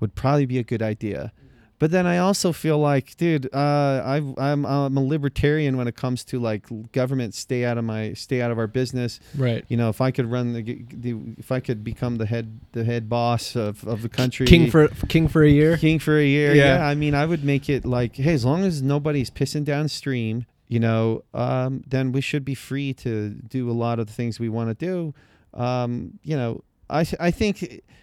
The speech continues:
Speaker 1: I think everything's so nuanced. It's so, it's, it's, that it's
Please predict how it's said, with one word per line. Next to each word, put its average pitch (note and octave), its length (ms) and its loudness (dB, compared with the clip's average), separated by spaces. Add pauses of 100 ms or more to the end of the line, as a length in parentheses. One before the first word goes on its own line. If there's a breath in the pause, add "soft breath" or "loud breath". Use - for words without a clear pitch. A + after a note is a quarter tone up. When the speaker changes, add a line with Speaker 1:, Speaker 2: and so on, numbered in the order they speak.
(380 soft breath)
Speaker 1:
I E3 100 4
think G#3 260 2
everything's D#3+ 400 2
so D3+ 280 2
nuanced. C#3 720 0
It's A#2+ 160 -2
so, C#3 300 -2
it's, C#3 400 -6
it's, - 420 -10
that A#2+ 260 -2
it's - 360 -8